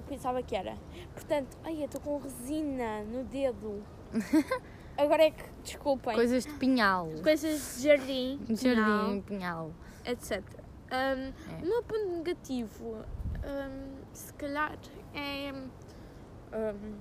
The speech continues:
Speaker 1: eu sinceramente eu não me posso queixar muito,
Speaker 2: Hum.
Speaker 1: ahm, quando vou de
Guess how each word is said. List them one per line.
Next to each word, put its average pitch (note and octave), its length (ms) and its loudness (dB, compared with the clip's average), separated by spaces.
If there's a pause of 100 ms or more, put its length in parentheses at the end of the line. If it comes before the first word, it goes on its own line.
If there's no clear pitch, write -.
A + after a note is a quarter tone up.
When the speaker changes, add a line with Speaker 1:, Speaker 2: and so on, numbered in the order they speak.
(1800)
Speaker 1:
eu F4 80 -4
sinceramente D#4 640 -2
eu C#4+ 60 -4
não D4 100 -4
me C#4 160 -4
posso C4+ 320 -8
queixar C4 340 -4
muito, A#3+ 640 -4 (300)
Speaker 2:
Hum. F3 160 -6
Speaker 1:
ahm, A#3 600 -6 (220)
quando A#3 240 -6
vou A#3 120 -2
de - 100 -10